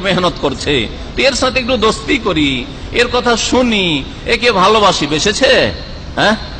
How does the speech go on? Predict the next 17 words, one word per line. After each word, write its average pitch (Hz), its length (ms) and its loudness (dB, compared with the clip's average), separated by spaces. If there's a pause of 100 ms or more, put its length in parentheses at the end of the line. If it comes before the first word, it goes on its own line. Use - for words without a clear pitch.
(560)
"আমা 156 280 2
আমানা 147 520 2
মাহু 139 360 4
ইল্লা 135 400 0
কালিল", 117 420 2
আল্লাহ 135 240 0
কোরআনে 127 200 0
বলছেন, 110 360 -2 (400)
"সাড়ে 170 240 4
নয়শো 180 340 2
বছরেও 196 580 2 (300)
উইল 196 260 0
ইল্লা 185 300 0 (100)
কালিল", 147 380 2
অল্প 190 420 2
কয়েকজন 156 520 2
ছাড়া 135 560 2